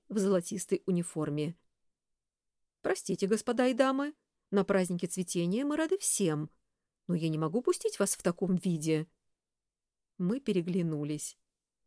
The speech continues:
Да, мало того, что дорожная одежда изначально не праздничная,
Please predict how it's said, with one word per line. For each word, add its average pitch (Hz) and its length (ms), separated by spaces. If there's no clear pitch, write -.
Да, 240 380
мало 294 280
того, 208 280
что - 160
дорожная 208 520
одежда 196 420
изначально 202 480
не 208 160
праздничная, 170 800